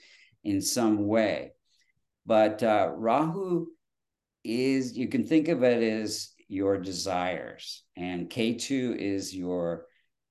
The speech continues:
uh, your ability to, uh, intuit and, and, uh, see the de-, deeper meaning of life. And they both are there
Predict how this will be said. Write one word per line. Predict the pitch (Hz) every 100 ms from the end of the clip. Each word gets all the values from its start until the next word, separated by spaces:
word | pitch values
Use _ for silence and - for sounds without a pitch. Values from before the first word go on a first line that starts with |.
| -
uh, | 82 78 76 65 - - _ _ _ _ _ _ _ _ _ _ _ _ _ _ _ _ _ _ _
your | 104 104 98 78 -
ability | 107 90 127 151 147 139 110
to, | - 113 107 98 90 - 92
uh, | 90 85 -
intuit | 117 113 - 127 120 110 - - -
and, | 90 92 87 80 90
and, | 90 90 87 80 -
uh, | 87 82 76 78 - _
see | - - 165 160
the | 131 107
de-, | 95 92 123 131 120
deeper | 113 127 113
meaning | 98 117 117 113 98
of | 87 90
life. | 67 - -
And | - 101
they | 101 107
both | 110 165 214 - _ _ _ -
are | 117 120 120 - 98
there | 101 123 147 156